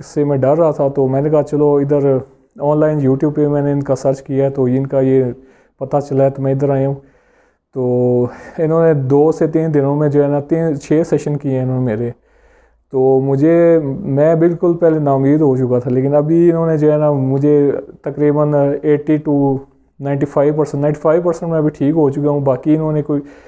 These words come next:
कुछ एक्सरसाइजेज बताई हैं, वो हम, मैंने तीन, अ, मंथ तक करनी है। फ़िलहाल मैं अभी कम्प्लीटली ठीक हो चुका हूँ, लेकिन वो है कि एहतियात के तौर पे इन्होंने एक्सरसाइजेज बताए हैं कि मैं used to हो जाऊँ, ताकि वो दोबारा डैमेज ना हो जाए।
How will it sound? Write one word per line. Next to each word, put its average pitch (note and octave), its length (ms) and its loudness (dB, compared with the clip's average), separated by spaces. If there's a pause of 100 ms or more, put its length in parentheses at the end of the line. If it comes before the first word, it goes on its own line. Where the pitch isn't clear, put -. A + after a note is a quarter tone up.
(120)
कुछ D3 160 -4
एक्सरसाइजेज D3 520 0
बताई E3 320 0
हैं, D#3 200 0
वो D#3 400 4
हम, C3+ 160 -4
मैंने C#3+ 320 0
तीन, D#3 420 -2
अ, D3+ 40 -10 (1120)
मंथ D3+ 200 0 (120)
तक D#3 140 0
करनी C#3 340 0
है। C3+ 240 0 (200)
फ़िलहाल E3+ 360 2
मैं F3 100 -2
अभी E3+ 200 2
कम्प्लीटली F3 540 0
ठीक C#3+ 260 -4
हो C#3 160 2
चुका A#2+ 180 0
हूँ, A2+ 200 -4 (360)
लेकिन D3+ 180 0
वो E3+ 220 4
है F3+ 140 6
कि F3 100 -2
एहतियात E3+ 420 2
के E3+ 60 -2
तौर D3+ 220 2
पे D3 80 0
इन्होंने D3 200 0
एक्सरसाइजेज C3+ 380 -2
बताए C#3+ 240 -8
हैं C#3+ 240 -2
कि C#3 320 0
मैं C3 340 0
used C#3+ 180 2
to D3 80 -4
हो C3+ 220 2
जाऊँ, C3 300 -2
ताकि B2 380 -6
वो B2+ 240 0
दोबारा B2+ 480 -2
डैमेज B2 360 -2
ना B2 80 -4
हो A#2 160 -4
जाए। - 140 -14